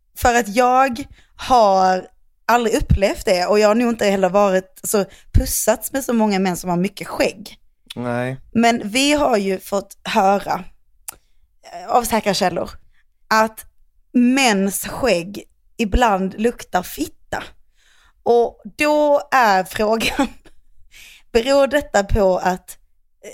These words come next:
Speaker 1: det är dålig hygien på skägget? Eller beror det på att personen i fråga har varit och lapat lite kise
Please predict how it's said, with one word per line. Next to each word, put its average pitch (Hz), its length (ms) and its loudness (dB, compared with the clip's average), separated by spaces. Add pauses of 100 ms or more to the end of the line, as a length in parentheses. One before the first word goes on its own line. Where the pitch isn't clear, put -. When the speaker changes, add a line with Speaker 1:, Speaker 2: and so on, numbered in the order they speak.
Speaker 1:
det 220 100 0
är 220 120 4
dålig 226 360 2
hygien 190 580 -2 (240)
på - 100 -4
skägget? 208 560 -4 (580)
Eller 233 200 2
beror 269 520 -2
det 214 200 2
på 175 360 0
att - 360 -6 (160)
personen 180 960 -4
i 208 80 -4
fråga 190 600 -4 (340)
har 202 180 0
varit 196 360 2
och 190 140 0
lapat 196 420 0
lite 202 180 -4
kise 214 600 -4